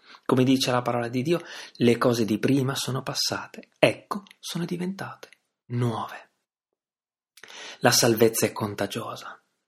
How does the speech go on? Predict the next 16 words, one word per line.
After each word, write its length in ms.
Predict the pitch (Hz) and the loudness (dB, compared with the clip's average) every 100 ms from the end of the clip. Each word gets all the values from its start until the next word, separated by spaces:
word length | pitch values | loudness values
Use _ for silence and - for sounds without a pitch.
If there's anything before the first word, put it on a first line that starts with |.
| _ _ _ _ _ _ _ _ _ _ _ _ _ _ _ _ _ _ - - | _ _ _ _ _ _ _ _ _ _ _ _ _ _ _ _ _ _ -16 -8
E 100 | - | 0
giustamente 480 | 147 214 254 285 247 | 4 4 6 4 6
un 80 | 127 | 6
peccatore 460 | 135 143 127 180 110 | 4 4 6 6 4
vede 520 | 117 123 147 123 131 | 2 8 8 8 4
il 100 | 123 | 2
cambiamento 840 | 123 113 113 98 92 101 - - _ - | 2 2 0 -2 -8 -14 -16 -16 _ -10
di 200 | 147 151 | 0 2
un 100 | 123 | 2
altro 320 | 110 101 101 | -2 -2 -2
peccatore 680 | 120 120 180 127 113 156 - - - | -2 0 0 0 0 -2 -6 -10 -4
e 80 | |
gli 100 | 165 | -2
chiede, 240 | 175 196 190 | 2 0 2
"Come 320 | 226 240 247 | 4 4 4
mai 580 | 233 302 320 - - | 2 2 2 0 -10